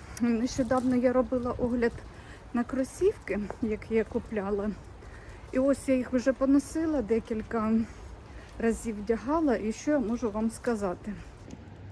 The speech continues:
Це я про ось ці кажу кросівки, які я в Міді купляла. А вони такі важкенькі. Важкенькі, в них, е, через годину нога втомлюється.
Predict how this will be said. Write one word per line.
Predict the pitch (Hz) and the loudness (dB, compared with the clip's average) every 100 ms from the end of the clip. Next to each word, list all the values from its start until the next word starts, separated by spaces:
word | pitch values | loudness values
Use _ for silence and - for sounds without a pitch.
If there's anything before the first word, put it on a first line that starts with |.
| - - - - - | -14 -14 -16 -12 -2
Це | 233 226 240 | 0 0 2
я | 240 247 | 2 4
про | 254 233 226 | 2 2 2
ось | 233 - - | 0 -2 -4
ці | 202 190 | -2 -2
кажу | 214 185 202 202 - | -2 0 0 0 0
кросівки, | 214 - - 214 196 - 226 226 233 | 0 0 0 0 0 2 6 6 6
які | 214 220 - 226 | 4 2 4 4
я | 220 214 | 6 4
в | 202 | 8
Міді | 220 208 185 | 8 6 4
купляла. | 202 226 - 214 208 208 220 208 - - - - - - - | 0 0 0 2 2 4 6 4 2 -4 -6 -4 -4 -4 -2
А | 220 220 | 4 4
вони | 214 262 285 370 370 349 - - | 8 10 12 10 4 -2 -2 0
такі | - 214 214 | 0 0 0
важкенькі. | 208 226 - 214 185 185 - 202 208 - - - - - - - | 2 0 0 0 2 0 2 2 2 0 -8 -8 -8 -8 -8 -4
Важкенькі, | 220 226 - 294 277 262 208 | 2 2 4 8 8 8 4
в | 220 | 6
них, | 226 233 - 226 | 8 8 4 0
е, | 202 185 - | 2 0 -2
через | 214 220 220 | 0 0 2
годину | 208 202 254 247 226 | 2 6 8 10 8
нога | 202 196 196 | 4 2 0
втомлюється. | 196 - 220 202 202 202 196 - 220 | -2 0 2 2 2 0 -2 2 4